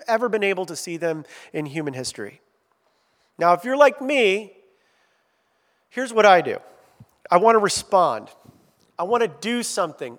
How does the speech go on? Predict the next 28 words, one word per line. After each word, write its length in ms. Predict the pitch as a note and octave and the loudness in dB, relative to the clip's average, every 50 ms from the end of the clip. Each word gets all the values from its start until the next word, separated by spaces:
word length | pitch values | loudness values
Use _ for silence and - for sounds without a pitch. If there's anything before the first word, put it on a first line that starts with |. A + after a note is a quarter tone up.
| _ - | _ -4
about 260 | E3+ D3+ F#3+ F#3 - | 0 2 2 2 2
the 140 | - G3 F#3 | 0 -6 -6
injustice 720 | F3 D#3+ D3 - G3 G3+ F#3+ - - - G3 E3 - - | -6 -8 -4 0 2 2 2 0 -2 -10 -10 -8 -8 -6
that 160 | - - F3+ E3+ | -4 -2 -2 -2
I 100 | E3 D3+ | -2 -4
feel 420 | - - - G#3 G3+ F#3+ E3+ D3 | -6 -14 -12 -8 -4 -4 -4 -2
when 140 | D3 D#3 D#3 | -4 -6 -6
I 60 | D#3 | -8
see 320 | C#3+ - - - G#3+ G3+ | -8 -10 -10 -8 -8 -8
it 40 | F#3 | -6
happening 460 | D#3 D#3 F3 E3 E3 F3+ F3+ E3+ E3 | -2 -2 -2 -2 -2 -4 -6 -4 -4
around 320 | D#3+ D3+ D#3 D#3 D#3 D3+ D3+ | -4 -2 0 0 0 0 -2
the 100 | D3 C#3+ | -4 -6
world, 380 | C3+ D3+ E3 E3 D3 C#3 - - - - - - | -2 0 2 2 2 0 -2 -8 -20 -20 -14 -4
whether 240 | - E3+ E3+ E3 F3+ | 0 0 0 0 0
it's 140 | D#3+ - E3+ | -4 -6 -8
a 40 | D3 | -10
shooter, 600 | - - - A3 A3 A3 A3 G#3+ G#3+ G#3 G3 - - - - - | -10 -10 -8 -8 -6 -4 -2 -2 -2 -2 -4 -8 -18 -20 -18 -12
whether 220 | - D3+ D3 D3+ D#3 | -10 -8 -6 -6 -6
it's 120 | C#3+ - | -6 -6
a, 40 | D#3+ | -4
watching 360 | C#3 E3 E3+ E3+ E3 E3+ E3 | 0 0 0 0 -2 -4 -8
a 60 | D#3+ | -8
terrible 420 | D3 - - F3+ F3 E3 D3+ E3 D3+ | -8 -8 -6 -4 -4 -4 -4 -8 -10
police, 640 | - - - G3 G#3 A#3 A3+ G3+ - - - - _ _ - - - _ - | -12 -14 -10 -8 -8 -6 -6 -6 -6 -8 -8 -10 _ _ -20 -20 -14 _ -4
uh, 180 | D#3 D3+ D3 | -4 -4 -4
brutality 680 | C#3 - D3 D#3 - - - G#3 A3 A3 G#3+ G3+ G#3 F3+ | -4 -8 -12 -14 -6 -2 2 4 6 6 6 4 2 -4
case. 500 | - - F#3+ F#3 F3+ F3 E3 - - | -6 -4 -2 0 0 0 -2 -4 -8